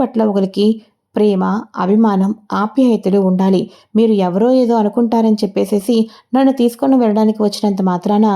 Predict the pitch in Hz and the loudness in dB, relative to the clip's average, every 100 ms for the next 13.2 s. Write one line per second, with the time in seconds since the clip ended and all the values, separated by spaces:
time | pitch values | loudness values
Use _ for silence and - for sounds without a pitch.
0 | 208 - _ 226 240 226 202 254 226 202 | -2 -8 _ 0 2 2 0 -2 -2 -2
1 | 214 208 175 - 240 233 208 214 208 196 | 0 0 -2 -2 -4 -2 -2 0 0 0
2 | 233 220 208 254 226 208 185 180 - _ | 2 0 0 -2 0 0 0 -2 -4 _
3 | - 220 202 180 196 202 214 190 196 - | -2 0 0 -2 -2 0 0 0 -4 -14
4 | - 185 208 262 262 233 269 247 - _ | -6 -2 2 4 4 4 2 0 -8 _
5 | 214 202 294 349 330 233 220 208 180 170 | -2 2 4 2 2 -2 -2 -2 -2 -2
6 | 165 _ _ - 226 185 208 226 233 226 | -4 _ _ -2 0 2 2 2 2 2
7 | 214 208 202 226 208 202 254 - 226 226 | 2 0 0 0 0 -2 -4 0 2 2
8 | 240 214 220 247 294 247 220 190 202 190 | 0 0 0 0 2 2 0 -2 -2 -2
9 | 202 185 185 _ _ - 220 214 170 196 | 0 -2 -4 _ _ -2 0 2 0 -2
10 | 202 196 220 185 220 - _ _ _ _ | 0 0 2 0 -2 -8 _ _ _ _
11 | _ _ _ _ _ _ - 262 220 220 | _ _ _ _ _ _ -6 -4 -2 -2
12 | 208 190 - _ _ _ 202 185 220 233 | -2 -4 -10 _ _ _ -6 -4 -4 -4
13 | 220 240 | 0 2